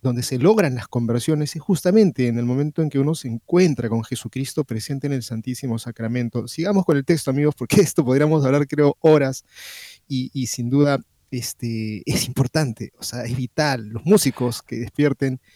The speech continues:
y los que cantan, que pongan toda su voz, porque la gente se encuentra con la fe cuando escucha a una asamblea, a un pueblo cantar. El impacto del documento de San Pío décimo fue impresionante, despertando gran entusiasmo en muchos sectores de la iglesia.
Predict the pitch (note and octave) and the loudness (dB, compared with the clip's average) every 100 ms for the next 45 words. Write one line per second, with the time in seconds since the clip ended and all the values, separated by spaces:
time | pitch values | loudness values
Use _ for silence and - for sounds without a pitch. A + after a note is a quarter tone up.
0 | _ C3 A#2 - - D#3+ D3 C#3+ C#3 - | _ -2 0 -2 0 2 2 0 -2 -4
1 | - A2 C#3 C#3 A#2+ D#3+ D#3 - B2 C3 | -10 -4 -4 -4 -2 2 2 2 0 0
2 | - C3+ A#2 A2 - C3+ - C#3+ B2+ - | -2 -6 -6 -10 -6 -6 -2 -2 -2 -8
3 | A2 - D#3+ C3 A2+ A2 A2 - C3+ C3 | -6 2 2 2 -4 -4 -4 -2 -2 0
4 | A#2 G#2+ - C#3 C#3 B2+ A#2+ B2 C3 A#2 | -2 -4 -2 0 0 -2 -4 -4 -4 -6
5 | - A2 A2 C3+ B2+ A2+ A2+ - C#3+ A#2+ | -6 -6 0 2 2 0 0 4 6 4
6 | A#2+ G#2 G2+ G#2+ F#2+ _ - - - D3 | 0 -4 -8 -10 -12 _ -20 -18 -6 -2
7 | C3+ C#3 A#3+ - A3 D#3 C#3 C3 D3 E3+ | -2 0 -2 4 4 6 4 2 0 2
8 | F3+ F3 C3 A2+ E3 D3 D3 F3+ E3 C3+ | 4 4 -2 0 2 6 6 4 0 -2
9 | - E3 D#3+ D#3 B2 B2 C#3+ A#2 - G#2+ | -2 -2 0 -2 -2 0 0 0 -6 -10
10 | _ _ _ _ C3+ - - G3+ G3+ E3+ | _ _ _ _ -4 0 0 0 4 4
11 | F3+ F#3+ F3+ C#3 - D#3+ D3 D#3 B2 C#3+ | 4 0 2 0 2 0 0 -2 -2 -2
12 | F3 C3 A2+ C#3 D3 C#3 A#2+ A2+ B2 D#3+ | -4 -6 -2 0 0 0 -4 -4 2 2
13 | D3 B2 A#2 | 0 -6 -8